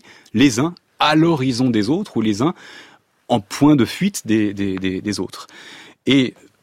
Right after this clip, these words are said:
la thèse ici très forte de, de Husserl, c'est que il ne peut pas y avoir en un sens d'objet sans monde, puisque les objets sont toujours pour nous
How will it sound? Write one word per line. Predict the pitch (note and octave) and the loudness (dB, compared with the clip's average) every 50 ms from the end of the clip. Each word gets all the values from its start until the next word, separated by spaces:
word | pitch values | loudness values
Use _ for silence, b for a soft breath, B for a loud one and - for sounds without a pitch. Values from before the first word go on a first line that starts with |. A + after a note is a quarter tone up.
| _ _ _ - | _ _ _ -8
la | - A2 | -8 -2
thèse | - D#3 D3+ B2+ G#2+ | 0 2 2 2 0
ici | G#2 - - | -4 -6 -8
très | B2+ - - G2+ | -8 -6 -8 -6
forte | - - D3+ - - - | -4 -4 -6 -6 -6 -6
de, | G#2 G2+ G2 F#2 F2+ F#2 F#2+ - | -4 -2 -2 -2 -2 -6 -10 -12
de | G#2+ G2+ A2+ A#2 | -8 -6 -4 -4
Husserl, | G2+ F2 - - E3 G3+ B3 A3+ D3 | -2 -2 -2 -2 -2 -4 -4 -6 -8
c'est | - - - G2+ | -8 -6 -6 -4
que | - - D#3 G3 - _ _ _ _ _ _ _ _ _ _ _ _ _ _ - B B B B B B B B B B B B B _ _ _ _ - | -2 -2 -2 -2 -4 _ _ _ _ _ _ _ _ _ _ _ _ _ _ -20 B B B B B B B B B B B B B _ _ _ _ 4
il | G#3+ | 4
ne | G3+ | 4
peut | - E3 C#3 | 6 4 2
pas | - C#3 | 2 2
y | B2+ A#2+ | 0 0
avoir | G#2 A#2+ C3+ A2+ | 0 0 0 0
en | G#2 F#2+ | 0 -2
un | F#2+ F#2 | -2 -4
sens | - - G#2 F#2+ - - - - B2 A#2+ _ _ _ _ _ _ _ | -4 -4 -4 -4 -6 -8 -12 -14 -18 -20 _ _ _ _ _ _ _
d'objet | - A2 B2 A2+ G2+ F#2+ A2 G#2+ G2+ F#2+ - _ _ _ _ _ _ _ _ _ _ _ _ | -4 -2 -2 -2 0 -2 -2 -2 -2 -4 -10 _ _ _ _ _ _ _ _ _ _ _ _
sans | - - - G2 | -8 -6 -4 -2
monde, | F2+ A2 E3 B3 C#4 F3 - - _ _ _ _ b b b b b b b b | -2 0 0 0 0 -2 -4 -10 _ _ _ _ b b b b b b b b
puisque | - - - - - | -8 -8 -4 -4 -2
les | A2+ G#2 F#2+ G#2 | -2 0 0 -2
objets | G2+ F2+ G#2 A2 | -2 -2 -2 -4
sont | - - F#2+ | -2 -4 -8
toujours | - - G2+ G2 A2 G2 - _ _ _ _ _ _ _ | -8 -8 -6 -6 -6 -6 -8 _ _ _ _ _ _ _
pour | - E3+ A#2+ G#2+ | -4 -2 0 2
nous | A#2 A#2+ A#2 A#2 | 0 0 0 -2